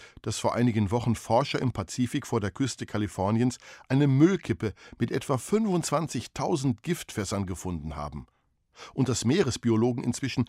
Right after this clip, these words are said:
Mikroplastik bei Fischen und in den Meeresfrüchten nachgewiesen haben, ganz zu schweigen von den Gefahren durch Havarien von Schiffen oder Ölbohrinseln. Da vergeht mir dann fast schon der Appetit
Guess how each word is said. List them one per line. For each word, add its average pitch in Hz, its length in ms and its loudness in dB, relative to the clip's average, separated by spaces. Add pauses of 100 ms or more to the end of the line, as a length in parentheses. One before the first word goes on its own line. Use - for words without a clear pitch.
(160)
Mikroplastik 120 920 -2
bei 101 120 -2
Fischen 143 440 -2 (260)
und 180 220 4
in 156 100 -2
den 156 180 4
Meeresfrüchten 151 680 0
nachgewiesen 90 680 -4
haben, 92 280 -2 (500)
ganz 170 300 -2
zu 120 100 0
schweigen 135 420 2
von 120 160 -2
den 113 140 4
Gefahren 117 480 0
durch 110 220 0
Havarien 110 500 0
von 101 180 -4
Schiffen 139 360 -2 (360)
oder 117 320 2
Ölbohrinseln. 98 880 2 (1080)
Da 135 100 -4
vergeht 135 400 2
mir 107 100 2
dann 90 160 -2
fast - 360 -8
schon 101 160 -2
der 95 120 -2
Appetit - 540 -2